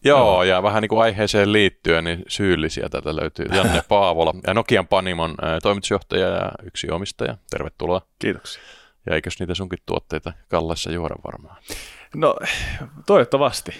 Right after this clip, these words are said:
Speaker 1: Joo.
Speaker 3: Toivottavasti sieltä löytyy tämmöisen pienvalmistajankin tuotteita.
Speaker 1: Joo, ja tää ei ole siis mikään häpeämätön tota puffijakso, vaan tota, tässä on myös Petri Roininen,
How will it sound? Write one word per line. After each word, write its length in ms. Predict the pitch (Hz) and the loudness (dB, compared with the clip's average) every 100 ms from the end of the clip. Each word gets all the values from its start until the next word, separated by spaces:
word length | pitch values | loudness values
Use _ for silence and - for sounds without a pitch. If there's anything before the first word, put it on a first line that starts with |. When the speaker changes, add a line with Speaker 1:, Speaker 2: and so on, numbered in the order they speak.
| - - - | -20 -20 -4
Speaker 1:
Joo. 80 | 101 | 0
Speaker 3:
Toivottavasti 480 | 95 87 127 120 110 | 2 2 0 0 -6
sieltä 300 | - 110 110 | -2 0 0
löytyy 340 | 107 92 85 | 0 0 -2
tämmöisen 320 | 78 82 90 | -2 -6 -8
pienvalmistajankin 880 | 80 98 92 85 78 - 76 73 76 - | -2 0 2 0 -2 -4 -6 -6 -8 -6
tuotteita. 500 | 78 67 - - - - | -6 -6 -12 -20 -20 0
Speaker 1:
Joo, 280 | 120 117 98 | 2 4 4
ja 80 | |
tää 140 | 95 117 | 4 4
ei 60 | |
ole 60 | 113 | 4
siis 240 | - 110 | 0 -2
mikään 340 | 107 98 98 92 | 0 0 0 -2
häpeämätön 600 | 95 90 87 85 82 80 | -4 -2 -2 -2 -4 -6
tota 260 | 80 82 - _ - | -4 -6 -6 _ -4
puffijakso, 760 | 117 - - 82 80 - 78 | -4 -2 0 2 0 -2 -4
vaan 240 | 78 73 76 | -4 -4 -6
tota, 200 | - 78 | -10 -6
tässä 300 | 80 - 87 | -6 -4 -6
on 60 | |
myös 220 | 85 85 - | -6 -6 -6
Petri 320 | - - - 85 | -6 -2 -2 2
Roininen, 640 | 95 98 85 78 78 78 | 4 4 2 -2 -4 -6